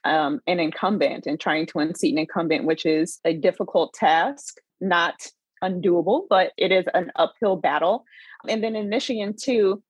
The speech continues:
the incumbent justices are also designated as such on the ballot. And so there's an extra layer of work that we have to do to increase our name I D, uh, to the point where people feel comfortable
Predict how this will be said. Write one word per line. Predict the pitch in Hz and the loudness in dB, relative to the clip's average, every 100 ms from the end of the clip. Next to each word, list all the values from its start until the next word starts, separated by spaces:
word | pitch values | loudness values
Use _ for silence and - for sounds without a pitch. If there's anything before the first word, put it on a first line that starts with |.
| _ _ | _ _
the | 196 190 - | -4 0 0
incumbent | 175 170 233 226 165 | -4 -4 -2 0 0
justices | 185 190 - - 175 | 0 0 -2 -6 -2
are | 160 - | 0 2
also | 160 175 151 | 0 0 -4
designated | 160 151 180 156 156 156 147 | -2 0 0 -2 -4 -2 -2
as | - 147 | -2 -4
such | - 156 - | -4 -6 -4
on | 147 143 | -4 -4
the | |
ballot. | - 110 92 - - - _ _ _ | -2 -2 -2 -8 -12 -16 _ _ _
And | - 180 | -4 0
so | 175 165 | 2 2
there's | 165 180 | 2 0
an | 170 - | -2 -2
extra | 220 - 247 202 190 220 _ _ _ _ | -2 0 2 4 2 -2 _ _ _ _
layer | 180 202 196 185 190 165 - - | 0 2 2 2 2 0 -4 -4
of | 175 165 156 170 - _ _ - | 0 0 -2 -8 -20 _ _ -6
work | 175 254 - | 0 0 2
that | 196 185 | 0 0
we | 214 | -2
have | 185 196 | 0 -2
to | 196 | -6
do | 165 202 202 185 | -4 0 0 -2
to | - | -4
increase | 170 180 202 190 | -6 -4 -4 -2
our | 160 170 | -2 -2
name | 180 196 | -2 0
I | 160 156 | 0 0
D, | 156 156 175 - - - - | 0 2 0 -4 -20 -8 -2
uh, | 165 | -2
to | - | 0
the | 170 | 0
point | 165 208 147 | 0 0 0
where | 160 | -2
people | - 220 214 180 | -2 -2 0 0
feel | - 165 156 | 2 2 2
comfortable | 165 - 196 190 185 160 156 165 | -2 -4 -4 -2 -2 2 2 2